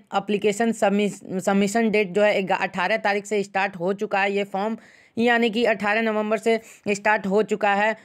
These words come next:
और ये सत्रह दिसंबर तक इसका फॉर्म चलेगा, यानी कि सत्रह दिसंबर को,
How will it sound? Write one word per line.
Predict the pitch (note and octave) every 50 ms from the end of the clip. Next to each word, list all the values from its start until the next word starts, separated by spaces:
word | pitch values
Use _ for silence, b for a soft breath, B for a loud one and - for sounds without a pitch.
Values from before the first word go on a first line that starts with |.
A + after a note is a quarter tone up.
| B B
और | B A#3 A3+
ये | G#3 B3 C4+
सत्रह | C4 - - A3+ G#3+ G#3+ A#3 A3+ A#3+ C4 A#3
दिसंबर | G3+ A3 G#3 - A3+ G#3+ G#3+ A3 A#3+ G#3
तक | - A#3 G3+
इसका | G#3 G#3+ - - A3 A3
फॉर्म | - G#3+ G#3 G#3+ A3
चलेगा, | A3 A3 G3 G3 G#3 F#3+ E3+ D#3+ C#3
यानी | D3+ F3 F#3+ G3+
कि | G3+ G3+ A#3
सत्रह | A3+ - G#3+ - G#3+ A3+ A#3
दिसंबर | G#3+ G#3+ - A3 G#3 G#3 G#3+
को, | G3 G#3+ A3 A3